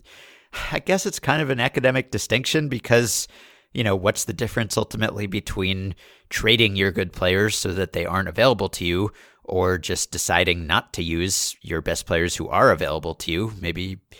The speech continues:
ultimately that doesn't make that much of a difference, but it feels like a difference to me. So if we got to a point where players just weren't trying, where they're just actively giving less effort than they could, or where managers are making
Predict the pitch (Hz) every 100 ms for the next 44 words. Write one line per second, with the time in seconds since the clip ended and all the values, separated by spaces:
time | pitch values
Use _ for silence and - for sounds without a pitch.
0 | - - 92 - 95 95 95 98 - 98
1 | 104 107 - 120 135 - 120 151 208 185
2 | - 170 156 151 _ _ - 143 170 165
3 | - - - 107 107 90 95 - 117 -
4 | - - - 101 113 139 143 - 113 110
5 | 107 - - - - _ 131 127 135 160
6 | 156 139 - 131 110 110 - 107 110 101
7 | 104 98 - _ - 131 - 123 123 92
8 | 95 117 - 90 90 - 78 85 90 -
9 | - - - _ - 98 - 87 90 85
10 | 85 90 92 87 87 92 101 - 95 -
11 | 80 78 82 - 87 110 117 - - -
12 | - 95 95 87 87 90 87 - - 95
13 | 98 92 98 92 92 87 85 92 - 90
14 | 90 92